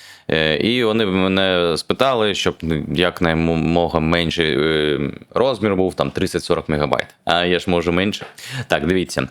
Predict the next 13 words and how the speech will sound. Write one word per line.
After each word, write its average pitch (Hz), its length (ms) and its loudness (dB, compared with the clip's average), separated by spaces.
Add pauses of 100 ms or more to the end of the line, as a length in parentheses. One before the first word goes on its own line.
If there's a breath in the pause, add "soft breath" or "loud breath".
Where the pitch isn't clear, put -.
(460 loud breath)
Я 113 280 2
експортую 92 680 0
там, 78 240 0
ну, 80 260 0 (180)
скажімо, 90 480 0
два, 87 160 2 (100)
дві 90 280 0
шістдесят - 280 -2
чотири, 104 340 -2
нормально, 80 640 2
не, 80 300 0
неважливо, 78 680 0
в, 80 680 0